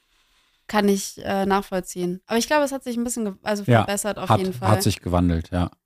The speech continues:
Speaker 1: Ähm, ich glaube, bei dir eher so ein bisschen die Ungeduld. Also
Speaker 2: Ja,
Speaker 1: so
Speaker 2: ja. Reizbarkeit,
Speaker 1: Genau.
Speaker 2: Ungeduld.
Speaker 1: Aber das ist ja auch
Speaker 2: Mhm.
Speaker 1: tagesformabhafhängig. Also,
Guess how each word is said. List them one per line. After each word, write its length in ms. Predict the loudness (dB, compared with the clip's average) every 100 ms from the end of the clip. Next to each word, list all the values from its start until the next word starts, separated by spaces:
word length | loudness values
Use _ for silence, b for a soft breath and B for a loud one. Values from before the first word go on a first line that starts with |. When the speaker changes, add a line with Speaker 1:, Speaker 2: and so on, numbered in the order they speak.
| _ _ 0
Speaker 1:
Ähm, 1040 | 2 2 2 0 0 0 0 0 0 -2
ich 120 | -4
glaube, 280 | 0 0 0
bei 160 | 0 0
dir 200 | 0 0 2
eher 200 | 0 -2
so 100 | -2
ein 60 |
bisschen 200 | -4 -6
die 100 | -6
Ungeduld. 760 | -4 -4 -4 -4 -6 -6 -8 -12 _
Also 260 | 2 2
Speaker 2:
Ja, 20 | 0
Speaker 1:
so 320 | -6 -6 -8 _ -2
Speaker 2:
ja. 220 | -2 -2 _ _ _ _ _
Reizbarkeit, 680 | 0 4 4 2 0 2 0
Speaker 1:
Genau. 400 | 2 2 4 4
Speaker 2:
Ungeduld. 340 | 4 2 -2 -12 _ _
Speaker 1:
Aber 440 | -8 -4 -4 -6 -10 -10
das 180 | -10 -8
ist 60 |
ja 140 | -8 0
auch 60 |
Speaker 2:
Mhm. 100 | 4 4
Speaker 1:
tagesformabhafhängig. 1000 | 2 -4 -6 -6 -8 -8 -6 -6 -8 -16 _
Also, 380 | -10 -8 -8